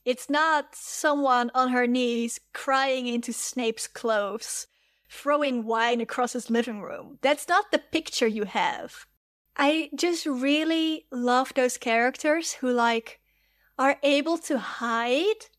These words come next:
that, like, more chaotic, messy nature so well. Like, in general, these, like, I really enjoy, like, pureblood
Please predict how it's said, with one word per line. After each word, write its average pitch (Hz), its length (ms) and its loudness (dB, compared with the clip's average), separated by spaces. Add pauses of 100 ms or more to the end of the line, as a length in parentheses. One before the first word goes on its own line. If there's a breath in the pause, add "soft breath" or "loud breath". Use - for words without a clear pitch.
(120)
that, 240 300 0
like, 240 280 0
more 247 300 2
chaotic, 247 920 0
messy 233 520 0
nature 285 720 2 (300)
so - 340 -2
well. 240 540 -2 (640)
Like, 285 160 2
in 370 200 0
general, 254 640 2
these, 240 280 -2
like, 233 440 -2 (440)
I 240 80 0
really 269 400 0
enjoy, 240 400 2
like, 226 300 -2
pureblood 247 920 0